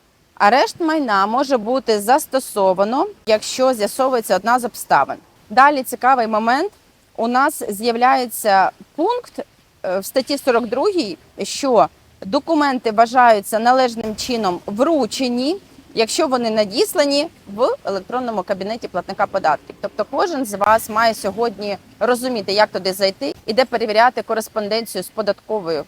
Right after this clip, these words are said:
І тут далі в статті сорок два і п'ять у нас є уточнення, що у разі, якщо платник податків не подав заяву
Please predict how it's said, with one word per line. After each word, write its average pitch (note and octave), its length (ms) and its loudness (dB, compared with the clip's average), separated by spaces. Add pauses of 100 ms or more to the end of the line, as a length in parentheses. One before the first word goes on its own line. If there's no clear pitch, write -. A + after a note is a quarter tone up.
І A#3+ 80 -6
тут D4 220 -2
далі A3+ 340 4
в A3+ 340 0
статті B3 340 -6
сорок A3 280 -4
два A3+ 200 4
і A3+ 60 2
п'ять C4+ 500 -2
у A3 100 -4
нас B3+ 280 -2
є A3+ 140 0
уточнення, F3+ 640 -6
що G#3+ 340 -4
у A#3 100 0
разі, A#3 280 4
якщо G#3 260 -4
платник A3 380 -2
податків G3 520 0
не A#3 140 -2
подав A3 400 2
заяву F#3 760 0